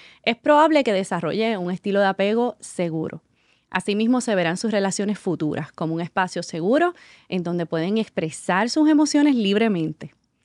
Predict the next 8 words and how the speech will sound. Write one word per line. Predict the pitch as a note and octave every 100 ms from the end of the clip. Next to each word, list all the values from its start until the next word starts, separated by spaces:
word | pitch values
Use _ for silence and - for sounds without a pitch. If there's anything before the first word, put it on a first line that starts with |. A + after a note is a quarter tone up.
| _ _
Por | - F3+
otro | F3+ A#3+
lado, | C4+ C#4+ A#3+ A#3+
los | A3+ F3+
estilos | F3+ F3 E3+ F#3
de |
apego | G3+ G3+ G3+
inseguro | G3 G3+ A#3+ B3 G3